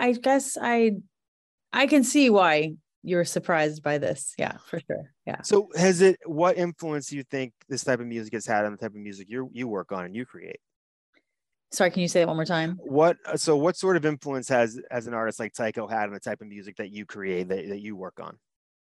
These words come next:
Speaker 1: Oh God, I don't, I, I don't know that it has, 'cause I don't think I can write the kind of stuff that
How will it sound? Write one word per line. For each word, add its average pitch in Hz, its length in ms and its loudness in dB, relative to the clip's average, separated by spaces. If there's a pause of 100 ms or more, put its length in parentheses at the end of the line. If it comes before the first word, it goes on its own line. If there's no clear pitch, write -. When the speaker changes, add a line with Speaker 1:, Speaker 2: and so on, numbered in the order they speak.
(180)
Speaker 1:
Oh 180 360 0
God, 170 460 0
I 196 100 4
don't, 208 220 2
I, - 140 -2 (560)
I 180 160 4 (220)
don't 208 280 4
know 196 200 6
that 180 280 6
it 165 120 2
has, 214 520 2
'cause 175 160 0
I 180 120 6
don't 196 280 2
think 190 220 2
I 180 80 4
can 170 200 -2
write 175 460 4 (1300)
the 175 100 0
kind 185 260 2
of 170 60 0
stuff 175 380 2
that 156 340 2